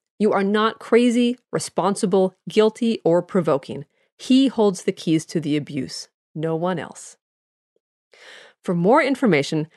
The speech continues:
check out the excellent book that inspired this episode, Why Does He Do That? Inside the Minds of Angry and Controlling Men by Lundi Bancroft, a male counselor with twenty years' experience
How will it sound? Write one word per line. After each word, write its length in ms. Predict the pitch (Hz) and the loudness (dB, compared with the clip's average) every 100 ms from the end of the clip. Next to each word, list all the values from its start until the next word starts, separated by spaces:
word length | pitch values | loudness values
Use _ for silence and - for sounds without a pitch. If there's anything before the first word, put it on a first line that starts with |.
| _ | _
check 260 | - 262 277 | -4 -2 0
out 200 | 220 220 | 0 0
the 180 | - 165 - | -2 -8 2
excellent 520 | 277 302 - 247 202 | 4 4 4 4 4
book 200 | 165 160 | 4 0
that 140 | - 151 | 2 0
inspired 500 | 151 - 185 180 180 | 0 0 2 2 2
this 140 | 160 - | -2 -4
episode, 440 | - 139 - - _ - _ | -4 -4 -4 -6 _ -20 _
Why 240 | 175 185 220 | 0 2 2
Does 140 | 254 | 0
He 120 | 247 | 0
Do 180 | 185 175 | 2 2
That? 280 | 151 - - _ _ _ - | 2 -2 -8 _ _ _ 2
Inside 400 | 254 254 285 269 | 2 4 0 2
the 80 | 233 | 2
Minds 320 | 175 165 165 | 2 2 0
of 100 | 90 - | -4 2
Angry 440 | 208 226 240 240 - | 2 4 2 2 -2
and 140 | 165 | -4
Controlling 560 | 170 165 202 185 208 175 | -4 -4 2 4 4 2
Men 300 | 139 139 147 _ | 0 -2 -6 _
by 100 | 196 | 0
Lundi 320 | 190 220 240 | 4 4 4
Bancroft, 640 | 226 156 151 - - - - _ | 2 2 -2 -2 -4 -6 -18 _
a 80 | 165 | -2
male 360 | 180 185 226 311 | 2 2 2 0
counselor 580 | 196 160 160 165 156 - _ | 0 -4 -2 -2 -2 -4 _
with 160 | 160 - | -8 -8
twenty 400 | - 254 277 277 | -6 0 2 2
years' 260 | 226 220 | 4 4
experience 640 | 240 233 - 165 151 160 | 2 -8 -2 0 0 -4